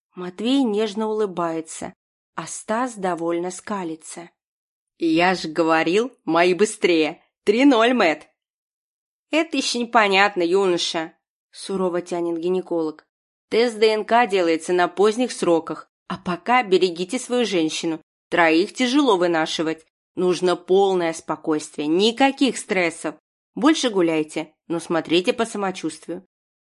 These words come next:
"Мне страшно", срывается с губ. "Трое". "Ничего страшного,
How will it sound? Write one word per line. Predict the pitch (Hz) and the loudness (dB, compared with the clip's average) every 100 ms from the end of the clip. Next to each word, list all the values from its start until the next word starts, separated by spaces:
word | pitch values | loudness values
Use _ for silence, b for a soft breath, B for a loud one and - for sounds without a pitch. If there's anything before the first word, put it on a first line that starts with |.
| _ | _
"Мне | 247 262 | -12 -10
страшно", | - 277 220 - - 240 _ _ _ _ _ | -2 0 2 -2 -10 -14 _ _ _ _ _
срывается | - - 175 175 170 175 | -20 -12 -10 -8 -8 -8
с | 175 | -12
губ. | 175 185 - _ _ | -8 -8 -8 _ _
"Трое". | - 302 277 240 226 _ _ _ _ _ _ _ | -2 2 2 0 -4 _ _ _ _ _ _ _
"Ничего | - 170 160 - 175 285 | -2 0 0 0 2 2
страшного, | - 175 160 156 170 156 156 | 2 0 2 0 -4 -4 -4